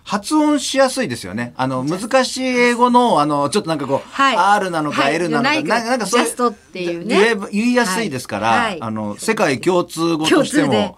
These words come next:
Speaker 2: 通で。はい。
Speaker 1: いけますよね。
Speaker 2: えー、なので、
Speaker 1: えー。
Speaker 2: 焼酎をうす-、あの、少なくして飲むのはアメリカンスタイルですし、まあ、それはあの、
Speaker 1: うん。
Speaker 2: これはちょっと日本流ですけどね、
Speaker 1: はい。
Speaker 2: アメリカンコーヒーか、
Speaker 1: はい。
Speaker 2: 薄めのコーヒーのアメリカ。で、あの、そのままで召し上がっていただくのは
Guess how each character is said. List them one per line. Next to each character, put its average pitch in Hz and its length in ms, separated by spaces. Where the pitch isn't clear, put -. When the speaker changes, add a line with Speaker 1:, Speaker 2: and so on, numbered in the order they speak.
Speaker 2:
通 139 60
で。 - 40
は 160 60
い。 156 60
Speaker 1:
い 151 40
け 175 120
ま 170 140
す 120 100
よ 90 100
ね。 92 240
Speaker 2:
え 165 320
ー、 202 40
な 214 100
の 208 200
で、 208 60
Speaker 1:
え 202 180
ー。 - 60
Speaker 2:
焼 359 240
酎 349 240
を 226 220
う 226 320
す-、 - 200
あ 220 60
の、 214 160
少 - 260
な 285 140
く 277 140
し - 40
て 262 80
飲 240 160
む 233 100
の 233 120
は 202 140
ア 196 40
メ 214 120
リ 208 80
カ 202 140
ン 190 60
ス - 80
タ 196 120
イ 185 40
ル 170 60
で 156 100
す - 200
し、 185 60
ま 185 100
あ、 202 60
そ 254 100
れ 220 80
は 214 80
あ 208 60
の、 202 80
Speaker 1:
う 185 40
ん。 - 20
Speaker 2:
こ 440 100
れ 539 80
は 523 80
ち 466 80
ょ - 0
っ - 40
と 269 100
日 233 100
本 233 160
流 208 120
で 196 100
す 208 80
け 160 80
ど 147 80
ね、 214 60
Speaker 1:
は 202 60
い。 - 40
Speaker 2:
ア - 20
メ 214 80
リ 208 80
カ 202 100
ン 202 80
コ 190 120
ー - 20
ヒ 175 140
ー 151 80
か、 156 100
Speaker 1:
は 202 120
い。 - 40
Speaker 2:
薄 190 120
め 170 100
の 165 100
コ 170 120
ー - 20
ヒ 151 100
ー - 20
の 151 80
ア 143 40
メ 151 80
リ - 40
カ。 - 40
で、 277 280
あ 196 80
の、 202 80
そ 269 120
の 285 60
ま 285 80
ま 285 120
で 226 100
召 175 160
し 196 60
上 185 60
が 170 60
っ - 40
て 160 120
い 156 60
た 185 120
だ 196 120
く - 20
の 466 140
は - 100